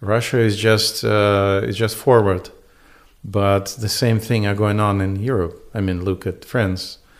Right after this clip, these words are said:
and the elections, look at Italy, uh, look at Scandinavian countries, uh, look at Berlin with the last elections, and there are pro-, perhaps you already seen the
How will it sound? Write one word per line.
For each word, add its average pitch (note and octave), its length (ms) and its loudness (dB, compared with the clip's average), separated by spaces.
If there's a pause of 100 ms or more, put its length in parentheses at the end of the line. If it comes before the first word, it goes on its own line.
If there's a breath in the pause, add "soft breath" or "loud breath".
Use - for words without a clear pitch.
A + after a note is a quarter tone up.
(260 soft breath)
and F#2+ 260 -4
the G2+ 60 0
elections, F#2+ 640 -4
look F#2 200 -6
at - 120 -6
Italy, G#2+ 460 -4 (1040 loud breath)
uh, A2 140 -2
look G2+ 240 0
at G2 100 -2
Scandinavian A2 640 0
countries, B2+ 720 -4 (320)
uh, G2 840 -2
look G2+ 260 -2
at - 380 -4 (680)
Berlin A2+ 440 2 (800 loud breath)
with G#2+ 220 -2
the G#2 80 0
last G#2 320 2
elections, A#2 640 2
and G#2+ 220 2
there G#2+ 120 4
are G#2 180 4
pro-, - 280 -4
perhaps G2+ 420 -2
you A2 80 2
already G2+ 400 2
seen G#2 440 0
the F#2+ 500 2